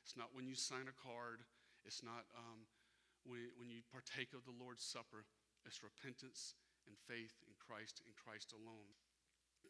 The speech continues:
And a very important point I wanna make here is this. To call believers to obedience, listen to me clearly, to call believers to obedience is not legalism.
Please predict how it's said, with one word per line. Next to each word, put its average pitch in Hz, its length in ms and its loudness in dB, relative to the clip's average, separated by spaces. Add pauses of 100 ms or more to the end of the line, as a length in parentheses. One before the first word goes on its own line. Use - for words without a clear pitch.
(100)
And 127 120 0
a 127 340 -4
very 151 200 12
important 147 420 6 (360)
point 147 260 10
I 127 40 2
wanna 127 220 4
make 135 280 8
here 113 280 4
is 113 100 -4
this. 120 320 4 (300)
To - 160 2
call 160 340 8
believers 151 680 6 (320)
to 160 200 8
obedience, 135 880 6 (960)
listen 135 220 0
to 160 80 0
me 156 100 6
clearly, 123 340 2 (260)
to 135 80 0 (100)
call 147 260 8
believers 160 600 8
to 143 140 6
obedience 135 760 4 (300)
is 123 180 2
not 143 520 10 (200)
legalism. 113 560 2